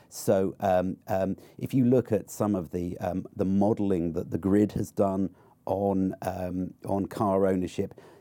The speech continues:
some of them are looking at really quite substantial levels, you know, perhaps at half the level that we see today. Um, and it, because th-, it's not just that, you know, people won't be able to afford cars, but the grid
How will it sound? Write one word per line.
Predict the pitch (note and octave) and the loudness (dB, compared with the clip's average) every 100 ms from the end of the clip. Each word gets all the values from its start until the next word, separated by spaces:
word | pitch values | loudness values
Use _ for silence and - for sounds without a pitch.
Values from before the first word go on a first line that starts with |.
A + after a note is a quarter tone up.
| _ _ _ - - | _ _ _ -8 -6
some | - D3+ | 2 4
of | C3 | 4
them | A2 | 4
are | G#2 G#2+ | 4 4
looking | G#2 G#2+ | 2 0
at | G2+ G2 | -2 -4
really | G2 G#2 G2+ F2+ | 0 4 4 2
quite | F2 G2+ F#2+ - | -2 -4 -4 -8
substantial | F#2 E2 G2 F2+ F2+ G2 F#2 | -14 -10 -6 -6 -6 -4 -2
levels, | F#2 F#2 F2+ - | -4 -6 -6 -2
you | |
know, | G2+ | -2
perhaps | - - A2+ - | -4 -8 -8 -8
at | - - | -18 -6
half | A#2+ G#2+ - | -4 -4 -4
the | G2 | -4
level | F#2 G2 F#2+ F2+ _ - G#2+ | -4 -6 -10 -12 _ -8 -2
that | G2 | 0
we | F#2+ | 0
see | - G2+ D#2+ | -2 -6 -6
today. | F2 G2 F#2 F2 E2+ - - _ G#2+ | 0 0 0 -4 -8 -10 -20 _ 0
Um, | G2+ G2 G2 - _ - | 2 2 -2 -8 _ -4
and | D3 D#3 | -4 -2
it, | C3 | -2
because | E3 F3 D#3 - - - | -2 2 0 -2 -20 -4
th-, | D#3 - | -2 -2
it's | D#3+ - | -8 2
not | F3+ D#3 - | 4 4 -2
just | - C3 A#2+ - | 0 0 0 0
that, | A2 - - - - | -2 -2 -14 -10 -2
you | A2 | 0
know, | |
people | - B2 G#2 | 2 0 0
won't | F#2+ G2 - | 0 0 0
be | |
able | G2+ F2+ | -2 0
to | G#2 | -4
afford | - D#3 B2+ - | 0 0 0 -2
cars, | G#2+ F#2+ F2+ | -2 -2 -2
but | A#2 - | -4 -2
the | A#2+ | -4
grid | F#2+ F#2+ B2 A2+ | -2 0 2 2